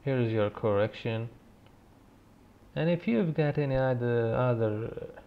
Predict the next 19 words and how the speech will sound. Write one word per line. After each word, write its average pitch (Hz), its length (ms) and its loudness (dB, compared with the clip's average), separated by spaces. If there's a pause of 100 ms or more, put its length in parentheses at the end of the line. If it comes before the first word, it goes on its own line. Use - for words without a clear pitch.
(440)
idea 107 680 2 (580)
to 135 120 -2
handle 139 420 2
this 107 160 -6
question, 123 760 0 (920)
I 143 180 2
advise 107 800 0 (560)
abandon 110 800 2 (220)
that 98 280 -2
idea, 95 520 -2 (920)
'cause 120 280 2
this 147 240 -2
is 113 260 0
the 104 180 -2 (100)
easiest, 143 800 0 (420)
clear 127 540 2 (300)
way 117 240 4
of 110 100 0
solution 147 960 -2